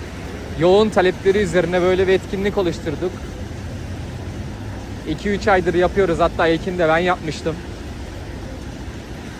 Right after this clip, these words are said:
Valla açık fikirli bir yapım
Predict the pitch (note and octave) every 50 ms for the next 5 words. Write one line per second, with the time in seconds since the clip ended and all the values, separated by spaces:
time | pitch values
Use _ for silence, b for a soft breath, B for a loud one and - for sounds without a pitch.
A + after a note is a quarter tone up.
0 | - - - - - - - - - - - - - - - - - - - -
1 | - - - - - - - C#3+ F3 G#3 A#3 A#3 A3+ A3 E3+ - - - - -
2 | - - - - - - - - - - E3+ E3 - - B3 - - A#3 - -
3 | A#3 G#3+ A3+ A#3 A#3 A3+ - - - - - - - - - - - - - -
4 | E3 E3+ G#3 G#3 G3 F#3 - A3 A#3 A3+